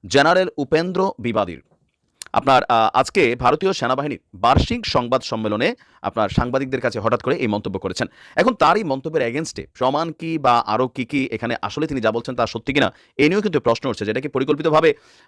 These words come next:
বাংলাদেশের সেনাপ্রধানকে একটু নেগেটিভিটিতে তৈরি করার চেষ্টা, নাকি আসলে পেছনে অন্য কোনো উদ্দেশ্য? হয়তো আমাদের সেনাবাহিনীর তরফ থেকে কোনো বিবৃতি আসলে আমরা আরও ক্লিয়ার হব। আহ, বলা হচ্ছে যে বাংলাদেশ নিয়ে এক প্রশ্নের জবাবে উপেন্দ্র দ্বিবেদী বলছেন, দ্বিবেদী বলছেন, "আজকের তারিখে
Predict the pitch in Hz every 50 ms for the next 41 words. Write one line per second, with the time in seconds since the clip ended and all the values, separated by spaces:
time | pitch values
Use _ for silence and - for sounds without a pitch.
0 | - - 110 127 131 151 151 160 - 151 131 131 135 135 143 147 151 - 147 143
1 | 139 - 123 - 135 120 117 123 135 139 143 143 147 139 - 127 127 123 131 131
2 | 127 - 127 123 - 143 143 110 98 101 104 131 - - 139 127 - 117 110 143
3 | 143 - - 117 117 120 110 127 131 117 107 143 151 - 202 247 - _ _ _
4 | - - - 131 117 120 135 160 180 208 202 - - 139 139 139 147 143 147 151
5 | - 139 127 131 - - 151 151 165 156 135 117 107 110 101 123 123 135 135 -
6 | - 202 277 - _ _ _ - 120 127 123 117 120 - 127 135 143 120 82 95
7 | 95 - - _ - - - - - - - _ - - 147 151 151 151 143 151
8 | 165 170 196 220 - 220 202 139 117 120 175 _ _ _ _ _ _ _ _ _
9 | _ - - - 113 - 131 143 160 170 185 - - 190 185 - 143 - - 131
10 | 135 - 185 175 160 143 143 123 107 - _ - 139 127 - 175 214 220 214 208
11 | 214 196 131 127 120 131 123 123 120 131 151 - 143 107 98 117 110 127 127 135
12 | 131 131 - 170 208 214 - _ _ _ _ - 180 196 - - 220 214 - -
13 | - - 127 - 104